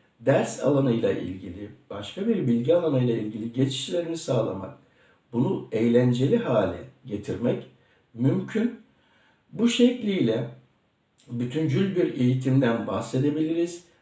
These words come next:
Dersimiz matematik toplama öğreniyoruz, dersimiz Türkçe isimleri öğreniyoruz.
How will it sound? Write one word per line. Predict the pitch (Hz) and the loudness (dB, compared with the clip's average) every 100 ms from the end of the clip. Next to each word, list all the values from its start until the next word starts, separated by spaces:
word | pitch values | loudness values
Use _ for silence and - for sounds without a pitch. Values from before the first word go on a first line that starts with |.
| - | 0
Dersimiz | 156 214 - 175 151 131 | 2 2 0 -2 -2 0
matematik | 151 202 196 185 190 - | 0 0 -2 -4 -6 -8
toplama | - 123 127 139 185 | -6 -4 -2 0 2
öğreniyoruz, | 180 170 160 160 160 135 127 | 4 2 2 0 0 -2 2
dersimiz | 190 190 - 160 156 | 2 0 -4 -6 -6
Türkçe | - 208 - 127 - | -8 -10 -2 0 0
isimleri | - - 156 147 185 | -4 -8 -2 0 0
öğreniyoruz. | 196 196 190 185 180 185 - | 0 0 0 -2 0 0 -2